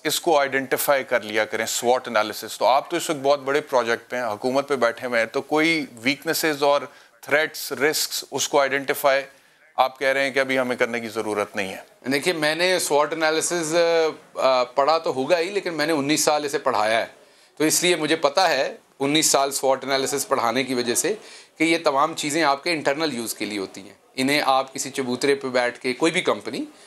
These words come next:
Speaker 2: भले वो Lever Brothers हो, Procter and Gamble हो, कोई government हो, Republican Party हो, कोई भी project का जब SWOT analysis आप करते हैं,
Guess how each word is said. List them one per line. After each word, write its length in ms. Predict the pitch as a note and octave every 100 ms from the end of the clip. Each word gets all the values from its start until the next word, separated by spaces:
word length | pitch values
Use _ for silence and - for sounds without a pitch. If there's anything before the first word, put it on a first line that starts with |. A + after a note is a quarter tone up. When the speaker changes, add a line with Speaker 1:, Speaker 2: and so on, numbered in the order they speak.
| -
Speaker 2:
भले 140 | B2+ C3
वो 100 | C3
Lever 240 | C3 C#3
Brothers 420 | C3 C3 B2+ A2+
हो, 300 | A#2+ C3 B2+ B2+
Procter 280 | A#2 - C3+
and 120 | C3
Gamble 300 | A#2+ A#2 A#2
हो, 140 | A#2
कोई 120 | A#2+ B2+
government 440 | A2+ A2 B2 A#2
हो, 100 | A#2
Republican 520 | A#2+ A2 A2 A#2 B2+
Party 400 | A2+ A2+ G#2+ A#2+
हो, 220 | A2+ B2 C3 - - -
कोई 160 | A#3+
भी 180 | C4 A3
project 520 | C3+ - B2+ B2+ B2+
का 80 | C3+
जब 140 | B2 B2
SWOT 320 | - A#2+ A#2+
analysis 380 | B2 A#2 A2+ B2
आप 180 | A#2
करते 260 | - G#2+ -
हैं, 200 | D#3+ C4+